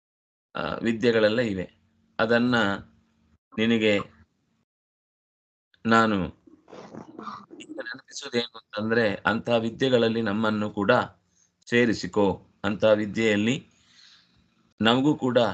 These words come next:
ರಕ್ಷಣೆ ಕೊಡು, ಅದು ಎಲ್ರಿಗೂ ಬೇಕಾದ ಸಂಗತಿ. ಆದ್ರಿಂದ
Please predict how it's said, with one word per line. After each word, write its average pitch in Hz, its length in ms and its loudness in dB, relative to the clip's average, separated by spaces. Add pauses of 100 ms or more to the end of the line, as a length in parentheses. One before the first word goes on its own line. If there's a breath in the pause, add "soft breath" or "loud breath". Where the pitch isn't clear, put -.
(280)
ರಕ್ಷಣೆ 120 400 -4
ಕೊಡು, 101 420 -4 (680)
ಅದು 107 140 -2
ಎಲ್ರಿಗೂ 127 400 2
ಬೇಕಾದ 123 440 0
ಸಂಗತಿ. 110 400 0
ಆದ್ರಿಂದ 98 420 2